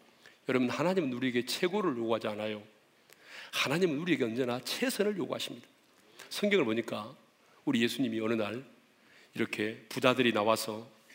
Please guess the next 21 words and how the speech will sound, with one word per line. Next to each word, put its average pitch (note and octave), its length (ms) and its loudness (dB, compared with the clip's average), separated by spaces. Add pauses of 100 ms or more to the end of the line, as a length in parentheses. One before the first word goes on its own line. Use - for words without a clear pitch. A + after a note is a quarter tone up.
(100)
헌금함, A2+ 440 0 (260)
이제 C3 100 -2
우리 C#3 160 0
교회는 A#2 200 2
헌금함 C#3+ 340 2
있잖아요. A2+ 460 -2
그런 C3+ 180 4
것처럼 A#2+ 480 -2 (600)
헌금함에다가 B2 720 2 (200)
헌금 G#3+ 260 0
넣는 B2+ 200 6
거를 A#2+ 280 0 (160)
이렇게 A2 320 0
보고 D#3+ 220 0
계셨어요. A2 560 -6 (800)
근데 C#3 180 -2
부자들이 D3+ 440 4
와가지고 A2+ 540 2 (380)
헌금함에다 B2 520 0
헌금을 A#2+ 360 -2
넣어요. G2+ 300 -4